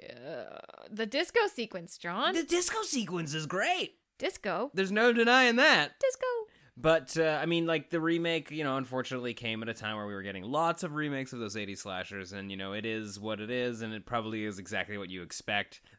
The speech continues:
Speaker 2: That said, though, the killer in this movie makes a lot more sense than the killer in the original Prom Night.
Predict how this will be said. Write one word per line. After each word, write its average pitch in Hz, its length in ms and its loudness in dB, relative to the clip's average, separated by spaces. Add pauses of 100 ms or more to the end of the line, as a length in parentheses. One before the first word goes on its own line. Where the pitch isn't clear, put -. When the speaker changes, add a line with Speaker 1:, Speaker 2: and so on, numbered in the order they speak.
Speaker 2:
That 131 440 6
said, 165 420 6
though, 92 460 -2 (440)
the 190 80 -2
killer 330 340 8
in 262 80 6
this 196 120 2
movie 170 240 0
makes 151 320 0
a 143 80 0
lot 131 600 6
more 143 240 2
sense 117 500 0
than 151 200 0
the 147 80 0
killer 147 380 0
in 139 100 -2
the 135 140 -2
original 113 440 -4
Prom 95 280 -8
Night. 53 220 -16